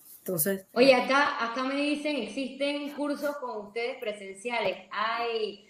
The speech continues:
Speaker 2: yo creo que esta gente va, ellos se van a querer inscribir, dice, "Bueno, voy a comprar el kit Planta Feliz, lo recibo a la casa y hago la clase en vivo trasplantando". Eso se puede hacer, ¿eh, Michelle?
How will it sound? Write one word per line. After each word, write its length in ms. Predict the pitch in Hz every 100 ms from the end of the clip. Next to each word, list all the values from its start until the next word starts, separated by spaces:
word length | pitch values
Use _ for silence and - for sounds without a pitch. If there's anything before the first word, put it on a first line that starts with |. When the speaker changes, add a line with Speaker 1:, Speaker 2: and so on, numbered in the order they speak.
| _
Speaker 2:
yo 160 | 196 208
creo 260 | 233 262 254
que 120 | 254
esta 160 | 247 269
gente 340 | 285 285 294
va, 280 | 294 294 302 - - - -
ellos 300 | 277 339 339
se 80 |
van 120 | 311 320
a 100 | 330
querer 220 | 302 311
inscribir, 720 | 349 339 - 294 294 320 320
dice, 300 | 370 320 294
"Bueno, 540 | 349 381 349 320 277 214 202 - _
voy 160 | - 311
a 160 | 349 339
comprar 520 | 320 302 330 359 349 269
el 280 | 294 285 -
kit 400 | 359 - - - _ _
Planta 460 | 330 330 330 330 330
Feliz, 420 | 285 330 349 339 - 254
lo 160 | 269
recibo 400 | 262 269 359 359
a 40 | 339
la 160 | 302
casa 320 | 320 349 349 349 277
y 60 | 294
hago 180 | 302
la 220 | 311 262 -
clase 400 | 311 311 311 311 302
en 200 | 254 247 269
vivo 300 | 302 302 302
trasplantando". 800 | 262 247 226 226 220 226 247 214
Eso 160 | 220 -
se 120 | 269
puede 180 | 247 254
hacer, 320 | 254 226 202
¿eh, 120 | 226
Michelle? 600 | 220 202 240 208 240 -